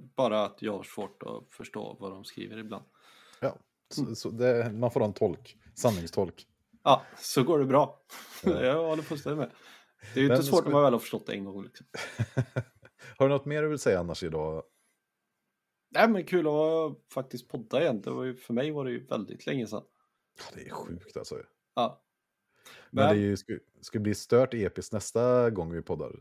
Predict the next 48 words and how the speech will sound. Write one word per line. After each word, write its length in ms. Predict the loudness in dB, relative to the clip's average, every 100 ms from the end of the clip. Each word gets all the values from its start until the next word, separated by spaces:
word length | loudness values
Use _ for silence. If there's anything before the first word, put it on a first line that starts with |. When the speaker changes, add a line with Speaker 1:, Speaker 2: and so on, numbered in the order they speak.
| -16
Speaker 2:
som 200 | -8 -4
är 60 | -4
ju 60 |
faktiskt 180 | -6 -12
om 60 | -10
två 120 | -6
veckor 220 | -6 -2
bara. 160 | -4 -4 -12 _ _
Speaker 1:
Ja. 320 | 0 0 -2 _ _ _ _ _ _ _ _ _ _ _ _ _ _ 0
Speaker 2:
Har 200 | 2 4
Speaker 1:
Det 80 |
Speaker 2:
du 100 | 4 2
lust 180 | 2
att 220 | 4 2 2
sälja 300 | 2 4 4
in 180 | 2 4
vårt 280 | 4 4
koncept 380 | 0 0 2 0
där 80 | -2
så 100 | -4
vi 60 | -2
får 200 | 0 0
någon 140 | 0
som 120 | -2
lyssnar 220 | -4 -4
på 80 | -2
oss 100 | -2
nästa 360 | -2 -2 -2 -2
gång 280 | -6 -8 -8
också? 220 | -8 -8 _ -10 0
Speaker 1:
Ja. 460 | 4 6 4 2 -6 -20 -20 -20 _ _ _
Ja, 200 | -8 -6
men 360 | -4 -4 -6 -6
det 180 | -8 -6
räcker 300 | -8 -6 -4
väl 100 | -2
med 120 | -2
att 60 |
säga 140 | 0 0
U 220 | 0 -2
V, 180 | -4 -6
så 160 | -6 -10
behöver 220 | -8 -6
man 80 | -6
inte 140 | -6
säga 200 | -4 -4
mer. 180 | -4
Speaker 2:
<laughs> 60 | -6